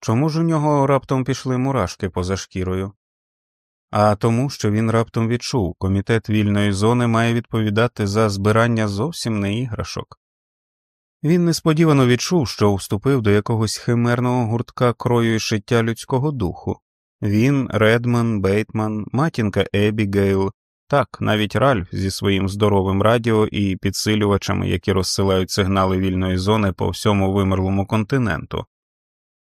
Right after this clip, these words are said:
У кожного з них голка, і, може, гуртом вони справляють ковдру, яка зігріє всіх узимку.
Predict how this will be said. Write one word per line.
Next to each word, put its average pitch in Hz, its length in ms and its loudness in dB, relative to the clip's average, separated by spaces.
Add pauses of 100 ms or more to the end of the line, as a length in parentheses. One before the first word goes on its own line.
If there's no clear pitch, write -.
(160)
У 120 140 0
кожного 175 440 4
з 143 80 -2
них 151 300 0
голка, 104 680 0 (140)
і, 104 280 -2
може, 104 300 0
гуртом 104 500 0
вони 98 380 0
справляють 98 680 0
ковдру, 101 460 0
яка 101 340 0
зігріє 107 500 -2
всіх - 320 -8
узимку. 107 600 -4